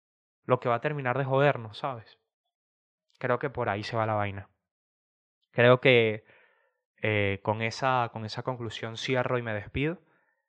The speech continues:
Está de más decirles que, bueno, si llegaron hasta acá, hasta el final del episodio, pues se los agradezco de todo corazón. Si les gusta el proyecto, compártanlo, eh, le dan follow,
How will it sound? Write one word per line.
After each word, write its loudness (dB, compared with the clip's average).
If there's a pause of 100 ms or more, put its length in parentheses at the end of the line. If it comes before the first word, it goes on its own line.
(300)
Está -2
de 0
más -4
decirles -2
que, -2
bueno, -2
si -10
llegaron -4
hasta 0
acá, 4
hasta 0
el -2
final -6
del -4
episodio, 0
pues -6
se -8
los -8
agradezco -6
de 2
todo -8
corazón. -8 (420)
Si -12
les -8
gusta -2
el -2
proyecto, -2
compártanlo, 2
eh, -6
le -2
dan -2
follow, 4